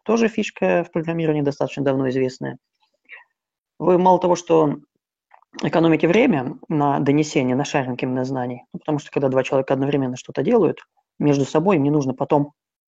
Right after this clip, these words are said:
спустя неделю, в каком-то часовом чатике одному другому рассказывать, что что-то поменялось. А, вы еще и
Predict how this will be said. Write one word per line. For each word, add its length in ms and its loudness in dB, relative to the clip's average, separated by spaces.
спустя 520 -4
неделю, 640 0
в 80 -20
каком-то 360 -2
часовом 420 0
чатике 480 0
одному 300 -4
другому 380 0
рассказывать, 460 -2
что 160 -14
что-то 280 -10
поменялось. 600 -2
А, 520 0
вы 240 -2
еще 460 2
и 380 6